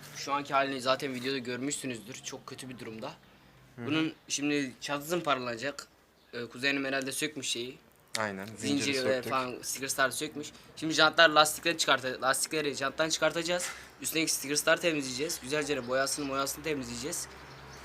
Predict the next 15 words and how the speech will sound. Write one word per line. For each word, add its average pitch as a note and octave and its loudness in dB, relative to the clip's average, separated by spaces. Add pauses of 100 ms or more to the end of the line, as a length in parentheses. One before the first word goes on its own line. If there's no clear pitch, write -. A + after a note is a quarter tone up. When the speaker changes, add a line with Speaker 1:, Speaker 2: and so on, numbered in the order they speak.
(380)
Speaker 1:
Böyle D#3+ 6
güzel D#3+ 6
bir E3+ 2
part F3 10
olacak. C#3+ 4 (340)
Yani C3+ 6 (260)
kanalda D#3+ 6
güzel D#3+ 2
videolar E3 2
olacak. C#3 -2 (100)
Speaker 2:
Aynen. G#2+ -2 (680)
Speaker 1:
Yani C3 0
kanala D3 6
abone D3 4
olup E3+ 0